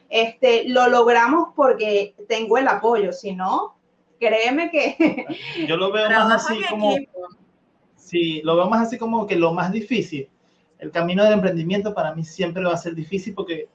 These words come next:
Speaker 2: mientras vas avanzando siempre vas a encontrar bastantes obstáculos.
Speaker 3: Ya,
Speaker 2: Este,
Speaker 3: algo que te desafía,
Speaker 2: subes un
Speaker 3: sí.
Speaker 2: escalón,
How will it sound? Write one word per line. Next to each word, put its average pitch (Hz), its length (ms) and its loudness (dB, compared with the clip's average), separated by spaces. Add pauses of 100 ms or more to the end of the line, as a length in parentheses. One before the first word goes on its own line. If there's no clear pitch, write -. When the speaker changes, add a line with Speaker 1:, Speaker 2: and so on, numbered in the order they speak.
(100)
Speaker 2:
mientras 147 380 -6
vas 156 180 2
avanzando 180 560 2
siempre 170 260 -8
vas 170 140 0
a 180 40 -2
encontrar 151 520 -2 (100)
bastantes 180 600 0
obstáculos. 139 680 -4
Speaker 3:
Ya, 180 520 -14
Speaker 2:
Este, 160 320 0
Speaker 3:
algo 151 180 0
que 254 120 -6
te 233 80 -6
desafía, 214 280 -6
Speaker 2:
subes 302 260 4
un 233 200 2
Speaker 3:
sí. - 120 -20
Speaker 2:
escalón, 226 520 2